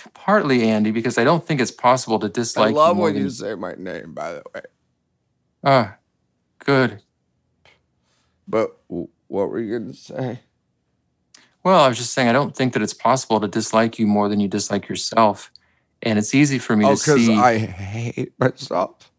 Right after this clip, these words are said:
Speaker 2: So you're saying, you're basically saying
Speaker 1: Yes.
Speaker 2: I hate myself. You know what? I really do. Every time, anytime somebody says, "No, you're a good guy," I'm like,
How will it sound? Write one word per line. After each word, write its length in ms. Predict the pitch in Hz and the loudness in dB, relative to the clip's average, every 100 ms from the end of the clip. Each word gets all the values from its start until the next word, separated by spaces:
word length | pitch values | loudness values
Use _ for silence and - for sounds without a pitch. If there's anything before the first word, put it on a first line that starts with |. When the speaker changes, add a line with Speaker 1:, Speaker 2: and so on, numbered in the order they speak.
| _ _ | _ _
Speaker 2:
So 160 | - 123 | -6 -6
you're 140 | 131 | -6
saying, 360 | - 135 135 - | -6 -6 -6 -10
you're 160 | - 127 | -10 -10
basically 640 | 117 156 170 - 139 120 | -2 2 2 0 -4 -4
saying 300 | 107 123 - | -2 0 2
Speaker 1:
Yes. 80 | 95 | 0
Speaker 2:
I 180 | 104 90 | -2 -4
hate 420 | 98 123 113 - | -4 -4 -4 -6
myself. 340 | - - _ _ _ _ _ _ _ _ _ _ _ _ - | -20 -20 _ _ _ _ _ _ _ _ _ _ _ _ -12
You 60 | - | -8
know 80 | - | -6
what? 140 | - | -4
I 40 | 98 | -4
really 380 | 90 104 98 - | -4 -4 -4 -2
do. 220 | 101 104 - _ - | -2 -4 -10 _ -4
Every 300 | 127 156 156 | -2 0 -4
time, 320 | 160 - - - _ | -8 -10 -16 -20 _
anytime 840 | - 147 202 190 113 - 107 90 - - 110 | -4 -2 2 2 0 -2 -2 -2 -10 -20 -20
somebody 420 | - - 110 104 104 | -8 -4 -2 -2 -2
says, 380 | 113 101 98 - 131 | -2 -2 -2 -8 -2
"No, 220 | 165 175 | 0 2
you're 260 | 165 175 175 | 2 0 -2
a 40 | |
good 280 | 147 175 156 | -2 -6 -2
guy," 320 | 170 165 143 | 2 4 4
I'm 80 | 123 | 2
like, 240 | 117 110 | 0 -2